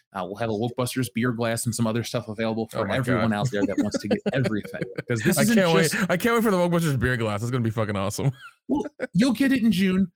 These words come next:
Speaker 1: See, this campaign isn't just sixty days, ninety days. It's Wokebusters is its own brand. It's here, and I have a bunch of things I wanna do with it. So make sure you guys are following all the updates. Like I said, seven new pages. Uh, they're looking cool. If I do say so myself, I wrote,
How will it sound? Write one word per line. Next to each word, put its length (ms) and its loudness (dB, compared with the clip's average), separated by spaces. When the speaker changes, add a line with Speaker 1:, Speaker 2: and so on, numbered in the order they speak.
Speaker 1:
See, 300 2
this 260 0
campaign 680 0
isn't 480 0
just 260 -4
sixty 320 -6
days, 340 0
ninety 320 -2
days. 280 -2
It's 340 -4
Wokebusters 680 -2
is 140 0
its 160 -2
own 180 2
brand. 360 -4
It's 160 -8
here, 360 -4
and 100 -4
I 60 -2
have 80 -4
a 100 -10
bunch 300 -2
of 100 -6
things 240 -2
I 80 -2
wanna 220 0
do 180 -2
with 160 -4
it. 140 -14
So 120 -4
make 200 -2
sure 120 -2
you 60 2
guys 240 -2
are 60 -8
following 340 -2
all 120 -2
the 100 0
updates. 500 -4
Like 180 -4
I 40 -10
said, 240 -4
seven 280 0
new 140 2
pages. 500 -2
Uh, 200 -6
they're 80 -4
looking 280 0
cool. 380 0
If 300 -14
I 60 -2
do 160 -2
say 240 -2
so 140 -4
myself, 540 -2
I 80 -4
wrote, 240 -2